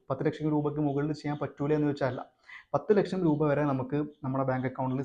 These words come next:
സേവിങ്സ് ബാങ്ക് അക്കൗണ്ടിൽ നമുക്ക് ക്യാഷ് ഡെപ്പോസിറ്റ് ആയിട്ട് ചെയ്യാനായിട്ട് പറ്റും. പത്ത് ലക്ഷം രൂപയ്ക്ക്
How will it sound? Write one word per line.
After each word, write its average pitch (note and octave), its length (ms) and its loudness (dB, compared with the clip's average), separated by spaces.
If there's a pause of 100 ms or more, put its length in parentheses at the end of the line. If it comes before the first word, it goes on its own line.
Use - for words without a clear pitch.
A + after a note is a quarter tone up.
സേവിങ്സ് B2+ 360 -2
ബാങ്ക് B2+ 180 -4
അക്കൗണ്ടിൽ B2+ 280 -4
നമുക്ക് B2+ 240 -4
ക്യാഷ് B2 280 -4
ഡെപ്പോസിറ്റ് B2+ 480 -4
ആയിട്ട് B2 220 -4 (200)
ചെയ്യാനായിട്ട് B2 460 0
പറ്റും. C#3 200 -4 (340)
പത്ത് F3 300 0
ലക്ഷം F3 260 -2
രൂപയ്ക്ക് C#3 300 0